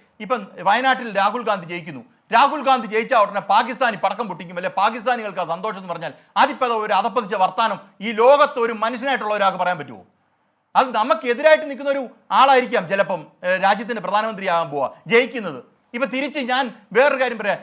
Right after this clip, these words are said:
ഈ പറയുന്ന മോഡി ജയിച്ചു കഴിഞ്ഞാൽ വേറൊരിടത്ത് പടക്കം പൊട്ടിക്കും, അതുകൊണ്ട് തോപ്പിക്കണമെന്ന് ഞാൻ പറയാവോ? അതിൽ പരം ഒരു അന്തസ്സ് കെട്ട വർത്താനമുണ്ടോ?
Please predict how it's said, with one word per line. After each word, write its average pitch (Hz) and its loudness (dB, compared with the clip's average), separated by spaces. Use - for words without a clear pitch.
ഈ 247 -6
പറയുന്ന 247 0
മോഡി 226 4
ജയിച്ചു 240 -2
കഴിഞ്ഞാൽ 202 -2
വേറൊരിടത്ത് 247 2
പടക്കം 214 -2
പൊട്ടിക്കും, 185 -12
അതുകൊണ്ട് 233 0
തോപ്പിക്കണമെന്ന് 240 -2
ഞാൻ 226 -2
പറയാവോ? 220 4
അതിൽ 233 0
പരം 277 4
ഒരു 247 2
അന്തസ്സ് 233 -2
കെട്ട 262 0
വർത്താനമുണ്ടോ? 214 0